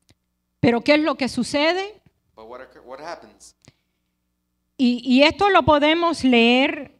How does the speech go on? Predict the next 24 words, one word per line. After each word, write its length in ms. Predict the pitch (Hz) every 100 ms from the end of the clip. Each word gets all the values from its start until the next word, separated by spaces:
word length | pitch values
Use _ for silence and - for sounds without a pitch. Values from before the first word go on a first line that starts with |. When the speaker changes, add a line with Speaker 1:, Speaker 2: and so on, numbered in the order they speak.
| _
Speaker 1:
en 360 | 247 247 226 226
Génesis 800 | 220 269 277 311 - 320 311 -
capítulo 600 | - 214 269 269 294 262
treinta 400 | 226 226 214 214
y 80 | 220
nueve, 560 | 233 247 220 196 311 -
Speaker 2:
Uh, 100 | 110
you 120 | 117 117
can 180 | 151
read 160 | 143 165
this 200 | 170 156
in 160 | 147 123
Genesis 540 | 139 143 147 - 143 - _ _
thirty-nine, 540 | 135 147 160 104 98 107 _ _ _ _ _ - - _ _ _ _ _ _ _ _ _
Speaker 1:
versículo 840 | 185 247 247 - 320 - 330 277 247
siete. 720 | - 285 294 269 185 185 247 - _ _ _ _ _ _ _ _
Speaker 2:
verse 340 | 123 131 - -
seven. 320 | 143 - 104 98 _ _ _ _ _ _
Speaker 1:
Alguien 680 | 349 392 403 370 359 339 330
le 120 | 294
tiró 340 | 294 302 320
el 100 | 330
ojo 720 | 302 302 277 247 226 233 285 269 _ _ _ _ _ _ _ _ _ _
Speaker 2:
Someone 580 | _ - 151 165 175